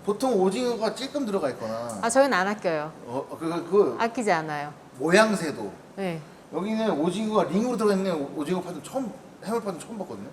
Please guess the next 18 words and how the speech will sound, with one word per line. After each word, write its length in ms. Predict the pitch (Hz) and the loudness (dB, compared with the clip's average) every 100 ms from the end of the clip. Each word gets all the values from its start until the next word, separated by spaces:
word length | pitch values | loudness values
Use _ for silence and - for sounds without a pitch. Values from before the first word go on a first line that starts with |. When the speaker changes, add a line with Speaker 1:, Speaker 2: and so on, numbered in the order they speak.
| - | -4
Speaker 2:
네, 240 | 196 180 | -4 -4
어, 160 | 190 196 | -4 -4
이게 160 | 190 220 | -2 -4
Speaker 1:
그래가지고 500 | - 180 202 190 220 | -2 4 4 4 0
Speaker 2:
좀 140 | 180 | -4
Speaker 1:
비주얼이 680 | - 165 160 202 175 190 180 | -4 -10 -2 2 2 0 -2
Speaker 2:
네. 160 | 185 160 - - - - | -4 -8 -12 -20 -20 -12
Speaker 1:
너무 200 | 131 175 | -6 -6
보기 240 | - - 104 | -6 -10 -12
좋네요. 80 | - | -10
Speaker 2:
채 160 | 349 | -10
써는 400 | 330 320 294 262 | -2 0 0 -2
거 80 | 214 | -6
싫어해요, 440 | 214 240 180 139 143 - - | -6 -6 -4 -6 -12 -18 -10
저희는. 400 | 185 170 151 151 | -8 -6 -8 -8
Speaker 1:
통으로. 400 | 226 196 139 110 185 | -4 -4 -4 -8 -12
Speaker 2:
네, 100 | 175 | -8
통으로. 320 | - 294 160 | -4 -4 -4